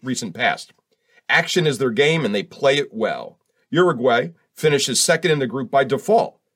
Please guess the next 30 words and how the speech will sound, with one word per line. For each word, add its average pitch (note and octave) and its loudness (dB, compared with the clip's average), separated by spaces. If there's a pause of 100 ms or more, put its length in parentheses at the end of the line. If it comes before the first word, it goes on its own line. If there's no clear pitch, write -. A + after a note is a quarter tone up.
(140)
since B2 -2
Ghana C3 2
and B2 0
Portugal A#2 -2
did G2 -4
very B2+ 2
little A#2 0
to - -12
merit G#2 0 (220)
consideration. A2 0 (360)
Uruguay F2 0 (200)
will G#2+ -4
be A2+ 0
toast - -2
in G2+ -6
the G2 -6
round G#2 0
of G2+ -6
sixteen, A#2+ -2 (400)
no A#2+ 2
matter G#2 4
who G#2 -4
they E2+ 0
face. - -8 (360)
Speaking B3 0
of D#3 0
the D3 0
round D3+ 2
of A#2 -6
sixteen F#3+ -2